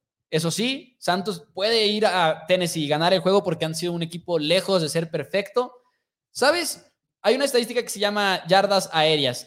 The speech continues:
que es el, la cantidad de yardas que pasa el balón en el aire por, antes de llegar al receptor. Ochenta y tres por ciento de las yardas aéreas de los Titans han sido de A J Brown.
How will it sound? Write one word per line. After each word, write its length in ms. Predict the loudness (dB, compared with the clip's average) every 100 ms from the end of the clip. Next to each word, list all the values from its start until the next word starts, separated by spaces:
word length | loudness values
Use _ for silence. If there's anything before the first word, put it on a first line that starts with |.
| -4
que 120 | -2
es 320 | -2 -10 _
el, 600 | -6 -4 -2 0 -2 -4 -4
la 140 | -2
cantidad 320 | -2 0 0 0
de 140 | 0
yardas 400 | 2 2 0 -2
que 180 | -4 -4
pasa 360 | -2 -2 0
el 100 | -2
balón 280 | 0 0 0
en 80 | 0
el 120 | 0
aire 460 | 2 2 0 -4 -10 _ _
por, 420 | -2 -2 -2 -10 _ _
antes 260 | -8 -4
de 80 | -4
llegar 220 | 0 2
al 100 | 2
receptor. 560 | 0 -6 -8 -2 -2 -2 -10 _ _ _ _ _ _ _ _ _ _ _ _ _ _ _ _ _ _ _
Ochenta 380 | -2 0 0 0
y 60 | -4
tres 240 | 0 -2
por 180 | 0 -2
ciento 320 | 2 0 0
de 80 | 0
las 160 | 0 4
yardas 380 | 4 4 0 0
aéreas 500 | 0 2 4 2 0
de 60 | -2
los 220 | -4 0
Titans 480 | 0 0 -4 -8 -10
han 140 | -10
sido 200 | -8 -4
de 100 | -4 -2
A 200 | -2 -2
J 280 | -4 -6
Brown. 300 | -6 -10 -12